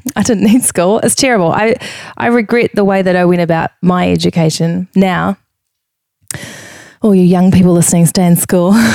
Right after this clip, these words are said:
It's true what your parents tell you. Um,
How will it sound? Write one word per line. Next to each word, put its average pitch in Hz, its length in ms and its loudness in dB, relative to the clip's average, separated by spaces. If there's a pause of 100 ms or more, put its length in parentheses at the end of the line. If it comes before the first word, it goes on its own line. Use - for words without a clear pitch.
(560)
It's - 120 -12
true - 120 0
what - 80 2
your - 80 0
parents 175 260 0
tell 170 120 0
you. 180 120 0 (460)
Um, 190 600 2